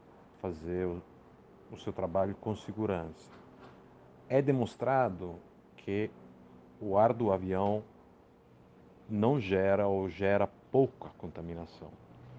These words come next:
Aonde as pessoas se contaminam são em espaços fechados, com aglomeração e sem um protocolo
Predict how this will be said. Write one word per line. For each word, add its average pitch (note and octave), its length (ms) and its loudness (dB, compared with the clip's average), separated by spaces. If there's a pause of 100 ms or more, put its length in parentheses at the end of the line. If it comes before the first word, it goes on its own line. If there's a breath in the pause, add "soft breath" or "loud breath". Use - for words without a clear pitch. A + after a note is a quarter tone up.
(520 soft breath)
Aonde G#2 400 2
as G2+ 100 -2
pessoas F#2 840 -6 (240)
se - 140 -12
contaminam G#2+ 720 -6 (760)
são E2+ 480 -6 (460)
em F2 220 -8
espaços - 480 -8
fechados, A2+ 840 -2
com F2+ 160 -6
aglomeração F#2 840 -4 (360 soft breath)
e - 80 -10
sem - 300 -6
um A#2 100 -2
protocolo A2 800 -2